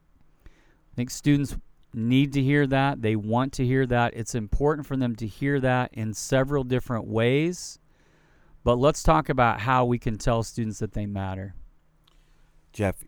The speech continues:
Speaker 2: in, uh, conversations with quite a few different people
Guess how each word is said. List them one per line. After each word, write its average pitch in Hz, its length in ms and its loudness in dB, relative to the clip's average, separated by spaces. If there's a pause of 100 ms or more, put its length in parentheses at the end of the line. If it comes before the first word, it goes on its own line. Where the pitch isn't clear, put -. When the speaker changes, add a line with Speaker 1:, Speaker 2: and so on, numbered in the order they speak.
(1040)
Speaker 2:
in, 95 240 -2
uh, 73 320 -4
conversations 78 720 -10
with 67 240 -16
quite 76 320 -6
a 73 80 -4
few 73 160 -6
different 69 380 -10
people 62 520 -10